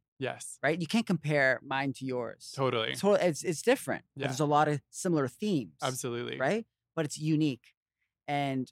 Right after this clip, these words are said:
Speaker 2: like, this whole concept of, you know, slipping or
Speaker 1: Yeah.
Speaker 2: having a drink, like, you, right? You, you feel like shit. But, like, the way I look at that, and I talk a lot about with my clients about
Speaker 1: Yes.
Speaker 2: this in particular,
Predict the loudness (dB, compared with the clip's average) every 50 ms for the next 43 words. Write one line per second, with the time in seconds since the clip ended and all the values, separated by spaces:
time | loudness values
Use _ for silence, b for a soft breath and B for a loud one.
0 | _ _ -4 -4 -4 -2 -4 -8 -10 -4 -2 -2 -2 -2 0 0 2 2 0 -2
1 | -2 -2 -2 -2 -2 -2 -2 -2 -2 -4 -6 -12 -18 -20 _ -14 -12 -10 -10 -8
2 | -10 -12 -12 _ _ _ _ _ -14 -6 -6 -6 -4 -4 -8 -12 -12 -16 _ _
3 | _ -4 -2 0 0 0 0 0 -2 -2 -2 -2 -4 -4 -4 -6 -6 -8 -8 -10
4 | _ _ -20 _ _ _ _ -16 -12 -12 -12 -12 -14 _ _ _ _ -10 -6 -6
5 | -6 -6 -8 -14 -14 -14 -14 -10 -10 -10 -6 -6 -6 -6 -6 -8 -6 -6 -6 -6
6 | -8 _ _ _ _ _ _ _ _ _ _ -6 -4 0 2 2 0 0 _ _
7 | -6 -2 2 2 2 4 2 2 0 0 -2 -2 -2 -2 -2 -2 -6 -6 -8 -6
8 | -4 -4 -2 -2 -4 -6 -8 -14 _ _ _ -14 -10 -10 -10 -6 -6 -4 -4 -4
9 | -2 0 0 0 0 0 -2 -4 -4 -4 -4 -6 -6 -4 -4 -6 -4 -4 -6 -2
10 | -2 -2 -2 -2 -4 -6